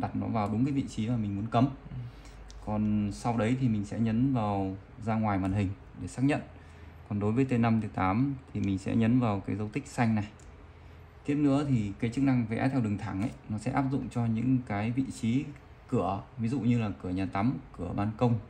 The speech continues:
Speaker 1: cửa ra vào. Chẳng hạn như ở đây nhà mình có một cái cửa chính ra vào thì mình sẽ vẽ cái đường cấm vào đây, và cửa nhà vệ sinh mình sẽ vẽ vào đây. Thì mình sẽ dùng cái đường thẳng này. Cái đường thẳng này nó có thể là ngang chéo thì mình sẽ xoay này, các bạn sẽ giữ này. Các bạn di chuyển này.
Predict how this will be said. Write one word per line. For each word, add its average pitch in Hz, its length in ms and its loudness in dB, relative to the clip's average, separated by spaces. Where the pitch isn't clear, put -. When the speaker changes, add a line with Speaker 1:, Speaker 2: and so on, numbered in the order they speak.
Speaker 1:
cửa 92 180 -4
ra 110 140 2
vào. 104 240 0
Chẳng 95 120 -6
hạn 117 200 0
như 123 100 6
ở 98 80 0
đây 113 160 2
nhà 110 160 2
mình 95 180 0
có 98 40 -2
một 113 140 0
cái 110 80 -6
cửa 71 220 -6
chính 127 360 4
ra 120 100 2
vào 95 240 2
thì 101 60 -2
mình 95 160 0
sẽ 107 200 -4
vẽ 117 140 -2
cái 131 220 0
đường 104 180 2
cấm 117 180 2
vào 117 80 2
đây, 107 160 0
và 101 120 -4
cửa - 160 -6
nhà 92 120 0
vệ 87 120 -6
sinh 104 240 -2
mình 92 120 -2
sẽ 113 60 -6
vẽ 117 100 -2
vào 117 120 0
đây. 113 120 2
Thì 92 80 -4
mình 95 80 -2
sẽ - 140 -4
dùng 113 140 2
cái 101 100 0
đường 98 140 -2
thẳng 92 240 -6
này. 95 80 -2
Cái 151 100 2
đường 120 100 6
thẳng 98 160 0
này 101 100 2
nó 117 180 2
có 135 80 0
thể 123 140 0
là 98 80 2
ngang 123 280 6
chéo 120 320 2
thì 127 60 2
mình 101 160 0
sẽ 123 280 -2
xoay 127 380 2
này, 107 80 0
các 120 80 -4
bạn 110 140 -2
sẽ 123 180 0
giữ 120 160 0
này. 135 180 0
Các 117 60 -6
bạn 113 120 -4
di 107 100 -2
chuyển 90 220 0
này. 98 120 -2